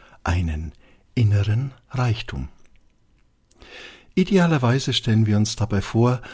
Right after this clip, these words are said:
dass sich alles bereits erfüllt hat, als wären wir bereits im Besitz dessen, was wir uns vorstellen, als würde dies alles bereits unser Leben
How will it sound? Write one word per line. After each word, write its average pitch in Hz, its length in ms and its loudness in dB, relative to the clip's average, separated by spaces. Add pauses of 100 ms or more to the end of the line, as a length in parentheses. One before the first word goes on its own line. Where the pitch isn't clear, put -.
(180)
dass 117 160 0
sich - 260 -4 (420)
alles 147 360 -2
bereits 139 680 -4
erfüllt 180 520 -4
hat, - 280 -10 (960)
als 113 300 -4
wären 139 240 2
wir 127 120 0
bereits 113 600 -2
im 87 360 -2
Besitz - 520 -6
dessen, 71 440 -6 (760)
was - 220 -6
wir 87 120 -2
uns 113 160 -2
vorstellen, 76 640 -6 (760)
als 120 220 0
würde 156 180 0
dies 156 480 -6
alles 175 400 -2
bereits 110 760 -4 (460)
unser 104 300 -4
Leben 92 560 -6